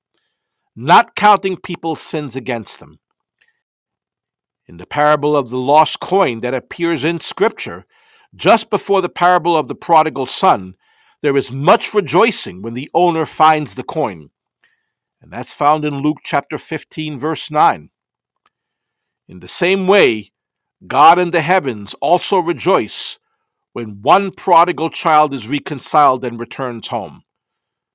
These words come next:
And like the father in the parable, he runs down the road to greet him with open arms. Parents and family of prodigal sons and daughters,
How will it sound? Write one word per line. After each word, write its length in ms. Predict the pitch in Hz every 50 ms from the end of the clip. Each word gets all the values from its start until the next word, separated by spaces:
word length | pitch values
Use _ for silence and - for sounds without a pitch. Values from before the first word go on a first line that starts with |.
| _ _ _ _ _ _ _ _ _
And 120 | 80 80
like 220 | 90 123 135 - _
the 80 | 143
father 420 | - - 165 156 160 147 151 147 151
in 100 | 147 143
the 80 | 143
parable, 680 | - - - 160 156 139 123 104 98 95 95 98 95 _ _ _ _ _ _ _ _ _ _ _ _ _ _
he 240 | _ - 151 127
runs 480 | 120 117 123 151 170 185 185 131 117 117
down 260 | 180 - 160 160 156
the 80 | 143 139
road 460 | 123 127 151 147 131 117 110 98 _
to 100 | - 131
greet 280 | 107 98 131 151 131 101
him 280 | 104 90 85 80 73 _ _ _ _ _ _ _ _ _
with 200 | 123 117 107 123
open 340 | - 143 143 127 - 131 123
arms. 600 | 123 120 110 95 82 78 73 - - - - - - _ _ _ _ _ _ _ _ _ _ _ _ _ _ _ _ _ _ _ _ _ _ _ _ _ _ _ _ _ _ _ _ _ _ _ _ _ _
Parents 460 | - 190 214 196 180 170 151 - -
and 160 | 175 160 139
family 540 | - - - 160 160 156 143 123 113 107 104
of 180 | 104 110 - -
prodigal 480 | - - 147 143 147 151 127 147 147
sons 400 | - - - - 143 143 143 123
and 160 | 143 143 131 107
daughters, 560 | 131 120 113 101 92 90 87 - - -